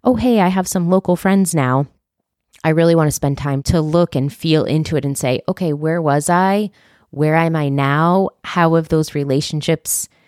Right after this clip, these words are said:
supported me in different ways? And, and how does it all make me feel?" Right? So all of the things that I've had to do or work on to be able to get to that point,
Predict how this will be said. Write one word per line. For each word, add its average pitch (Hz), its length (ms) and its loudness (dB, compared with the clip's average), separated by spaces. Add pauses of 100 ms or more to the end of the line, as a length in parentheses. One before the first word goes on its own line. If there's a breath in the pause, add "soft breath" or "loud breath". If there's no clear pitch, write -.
(460)
supported 160 680 0
me 180 180 2
in 175 100 2
different 175 300 -2
ways? 175 400 2
And, 143 280 0 (160)
and 151 180 0
how 165 160 -2
does 160 160 2
it 151 80 2
all 147 120 2
make 151 220 -4
me 127 100 -2
feel?" 147 440 -2 (100)
Right? 147 360 -2
So 135 440 2 (360 soft breath)
all 170 200 4
of 165 120 0
the 165 80 2
things 160 360 0
that 147 120 2
I've 147 100 0
had 147 240 -4
to 147 100 -8
do 151 300 2
or 135 120 2
work 147 280 -2
on 139 200 0
to - 120 -6
be 143 120 0
able 135 180 -2
to - 100 -4
get 131 260 -4
to - 100 -10
that - 200 -4
point, 185 340 0